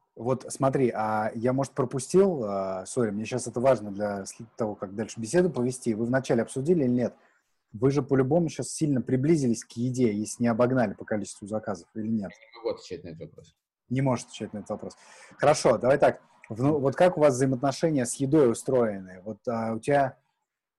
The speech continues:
Speaker 1: ну, где твоя граница? Вот ты можешь внутри лавки сделать вообще все, что ты хочешь, но вот то, что на баннере лавки снаружи в еде, ты можешь сказать? Или надо уже там, там
Speaker 2: Ну,
Speaker 1: возить?
Speaker 2: э, это как, э, с психотерапевтом. Нужно, нужно очень, э, свои,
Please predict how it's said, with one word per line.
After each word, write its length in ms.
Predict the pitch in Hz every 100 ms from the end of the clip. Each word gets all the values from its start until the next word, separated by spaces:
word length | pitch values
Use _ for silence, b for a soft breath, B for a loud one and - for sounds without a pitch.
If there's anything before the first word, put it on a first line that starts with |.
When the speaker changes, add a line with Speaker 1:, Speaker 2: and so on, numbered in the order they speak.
| _ -
Speaker 1:
ну, 140 | 143
где 320 | 113 135 117 208
твоя 200 | 165 135
граница? 600 | 127 139 151 135 - 95
Вот 240 | 113 - 113 120
ты 120 | - 156
можешь 260 | 220 -
внутри 560 | 160 156 175 180 147 135
лавки 400 | 131 156 180 -
сделать 340 | 120 151 139 135
вообще 300 | 131 - 180
все, 180 | 165
что 160 | 135 -
ты 140 | 120
хочешь, 440 | 135 214 220 - -
но 340 | 135 135 117 _ _
вот 200 | 131 127
то, 100 | 190
что 140 | 185 156
на 140 | 151
баннере 360 | 156 170 143 131
лавки 300 | 147 143 -
снаружи 360 | - 135 151 120
в 40 |
еде, 380 | 117 131 123 98 -
ты 180 | 135
можешь 260 | 131 196 208
сказать? 420 | - 123 123 104
Или 140 | 123 135
надо 260 | 139 127
уже 200 | 123 120
там, 260 | 120 113 110
там 200 | 110 98 _ _ _ _ _ _ _ _ _
Speaker 2:
Ну, 80 | 196
Speaker 1:
возить? 180 | 320 302
Speaker 2:
э, 140 | 285 143 - _
это 180 | - 135
как, 260 | - 156 -
э, 140 | 165
с 60 | 143
психотерапевтом. 800 | 151 165 - 170 175 117 - 123
Нужно, 560 | 113 135 143 151 139 120
нужно 540 | 123 139 147 135 117
очень, 440 | 123 127 147 151
э, 160 | 131 123
свои, 260 | 123 117